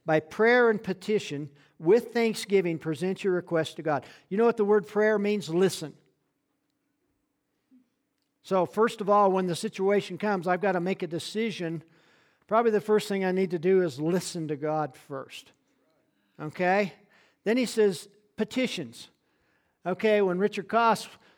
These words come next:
was going into surgery, can I tell you, we were petitioning God. We were going, "It's by your stripes that Jesus, that Richard is healed." And we were bringing that petition. It's a legal term.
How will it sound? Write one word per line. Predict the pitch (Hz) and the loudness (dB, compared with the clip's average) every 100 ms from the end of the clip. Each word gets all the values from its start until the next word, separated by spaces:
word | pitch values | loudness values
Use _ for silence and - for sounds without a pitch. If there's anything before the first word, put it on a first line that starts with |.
| _ _ _ | _ _ _
was | 175 - | -6 0
going | 214 214 | 2 4
into | 220 196 | 2 -2
surgery, | - 220 226 180 - | 0 4 4 2 -4
can | 196 | -4
I | 196 | -4
tell | - 202 | -2 -2
you, | |
we | 170 226 | -2 -2
were | 170 | -2
petitioning | - 180 - 226 - 202 190 170 | -4 -8 -4 -2 -2 -2 0 0
God. | 160 170 156 139 131 | 2 4 4 2 0
We | 190 | 0
were | 202 | 0
going, | 196 190 180 | 2 0 0
"It's | 170 - | -2 0
by | 214 | 2
your | 196 180 233 226 | 2 0 0 0
stripes | - - 190 165 - - - - _ | -4 0 2 2 0 -12 -16 -20 _
that | 185 | -6
Jesus, | 156 185 175 170 | -2 -2 -4 -4
that | 170 180 185 | -4 -4 -2
Richard | 196 196 180 | -2 0 -2
is | 170 143 | -2 -2
healed." | 180 160 135 | 0 0 -2
And | - 180 180 175 | -8 -14 -6 -4
we | 208 | -2
were | 185 | -2
bringing | 151 175 220 226 214 | -4 -4 -2 0 0
that | 202 202 | -2 -6
petition. | 180 185 190 - 147 | -8 -2 -2 -4 -10
It's | 147 | -8
a | 165 | -10
legal | 156 202 214 180 151 | -4 -2 -2 -4 -6
term. | - 156 120 | -10 -12 -12